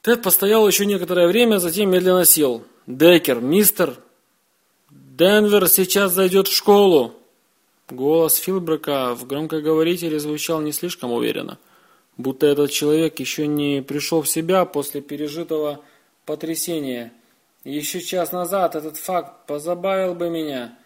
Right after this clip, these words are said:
но сейчас я ничего не ощущал. "Он хочет с тобой поговорить!" Том вышел из-за одной из полицейских машин и медленно двинулся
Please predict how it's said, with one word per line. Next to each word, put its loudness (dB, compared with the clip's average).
но -10
сейчас -8
я -8
ничего -6
не -6
ощущал. -10
"Он -6
хочет -6
с -8
тобой 0
поговорить!" 2
Том -10
вышел -8
из-за -10
одной -10
из -16
полицейских -14
машин -12
и -10
медленно -10
двинулся -12